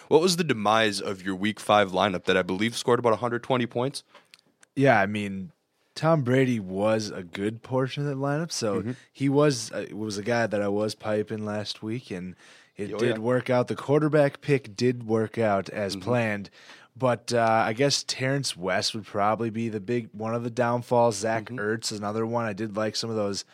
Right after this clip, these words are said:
Speaker 1: Yeah.
Speaker 2: Eagles offense. I think a lot of people were in on that. Uh, in the RotoWire Expert contest, over forty percent picked Zach Ertz in
Speaker 1: Mm-hmm.
Speaker 2: that contest and really didn't do much. So he was,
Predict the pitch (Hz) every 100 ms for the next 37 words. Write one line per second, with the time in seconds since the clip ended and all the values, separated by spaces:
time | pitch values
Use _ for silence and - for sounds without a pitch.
0 | - 98 98 101 117 123 117 123 117 107
1 | 113 - 120 110 110 107 98 95 104 110
2 | - 107 117 113 101 101 113 113 113 113
3 | 90 _ - 104 98 98 87 _ - -
4 | - 120 117 107 131 120 110 101 117 -
5 | 120 - 107 113 120 - 117 107 107 -
6 | 123 120 113 107 - 113 123 - - _
7 | - - 135 135 - - 123 139 143 -
8 | 156 151 - - _ 127 127 123 - 135
9 | 147 147 98 90 - - - - _ -
10 | 143 175 151 147 120 127 135 110 101 -
11 | - 104 104 101 131 139